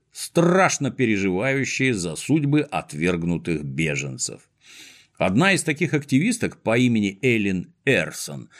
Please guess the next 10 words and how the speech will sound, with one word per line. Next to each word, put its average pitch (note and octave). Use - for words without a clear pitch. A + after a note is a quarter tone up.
прикупила A#3
билет F3+
на D#3+
самолёт, D3
в -
котором D3+
прощался C3+
со -
скандинавским G#2+
социализмом D#3+